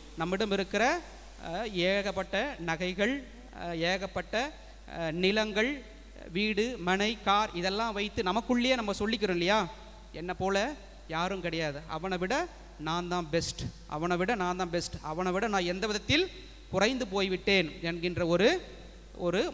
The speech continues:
மனநிலையோடவே நம்முடைய வாழ்க்கை அன்றாடம் நகர்ந்து செல்கிறது. "எனக்கு என்ன, நான் ராஜா போல இருக்கிறேன், அவனை விட கடவுள் என்னை விட்டுவிடவில்லை" அப்படி என்று சொல்வதே தவறு, அப்படி என்று சொல்வதே தவறு.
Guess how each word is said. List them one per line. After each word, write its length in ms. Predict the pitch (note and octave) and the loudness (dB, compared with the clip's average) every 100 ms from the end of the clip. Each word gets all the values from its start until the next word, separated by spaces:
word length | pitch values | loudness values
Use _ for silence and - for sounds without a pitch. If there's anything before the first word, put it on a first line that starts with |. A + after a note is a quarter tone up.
| F3+ | 4
மனநிலையோடவே 880 | G3+ D4 C#4+ C4+ B3+ B3 A#3+ A#3+ F#4 | 4 6 6 6 8 8 8 6 4
நம்முடைய 340 | A3 G#3 F#3+ | 2 2 4
வாழ்க்கை 520 | F3 A#3 C4 - A3 | 4 4 4 2 0
அன்றாடம் 600 | F3+ E3+ A#3+ C#4+ C#4+ D4 | 0 -2 2 4 6 4
நகர்ந்து 380 | A3+ G3+ A3 G#3+ | 2 2 0 0
செல்கிறது. 460 | G3+ F#3 F3 C#3+ C3+ - | -2 0 -2 -2 -6 -12
"எனக்கு 320 | D3 F3+ F#3+ | -8 -6 -4
என்ன, 260 | F#3+ G3 D3+ - - - - - C3+ | 0 0 0 -6 -18 -18 -18 -18 -10
நான் 200 | D3+ F#3 | -6 -4
ராஜா 340 | D#3 F3 F3+ | -2 0 -2
போல 200 | E3 E3+ | 2 0
இருக்கிறேன், 280 | D#3+ C#3+ C3+ | 0 -4 -4
அவனை 320 | D3 F3+ G3 | -2 0 0
விட 220 | F#3 - | 2 0
கடவுள் 320 | - F3+ G#3 | 2 2 2
என்னை 300 | F#3 F#3 D4 E4+ - - - | 2 2 0 -2 -10 -14 -6
விட்டுவிடவில்லை" 640 | D#3+ F3 D#3+ D#3 D3+ D#3+ D3 C3 - - - | -2 0 0 0 0 0 0 -4 -12 -18 -16
அப்படி 300 | - D3 D#3+ D3 | -10 -4 -2 0
என்று 200 | C#3+ D3 | -2 -2
சொல்வதே 460 | D#3+ E3+ F3 G3 - - | 0 4 4 4 0 0
தவறு, 340 | D#3 F#3+ D3 - - - | 4 4 2 -4 -16 -12
அப்படி 240 | C3+ D#3 C#3+ | -8 -4 -4
என்று 180 | C#3 | -4
சொல்வதே 460 | D3 D3+ E3 F#3 G#3+ | -4 -2 0 2 0
தவறு. 320 | E3+ E3+ D3 | 2 2 0